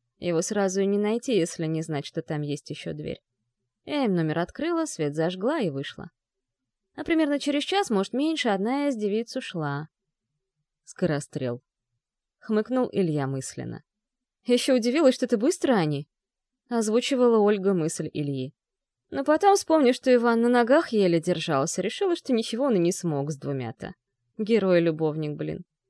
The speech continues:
Потом уже рано утром, за час до конца моей смены, я решила сходить в номер, проверить, всё ли там в порядке.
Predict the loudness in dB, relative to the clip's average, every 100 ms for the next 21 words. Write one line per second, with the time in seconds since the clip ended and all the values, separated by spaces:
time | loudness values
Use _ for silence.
0 | _ _ _ _ _ -4 0 2 2 2
1 | 2 4 2 0 -2 -2 -4 -2 -2 0
2 | -2 -2 -4 -6 -8 -8 -6 -4 -4 -4
3 | -2 0 0 0 -2 -2 -2 -2 0 -2
4 | -2 -2 -4 -2 -2 -2 -2 0 0 -2
5 | -2 -2 -2 -4 -6 -8 -10 -12 -16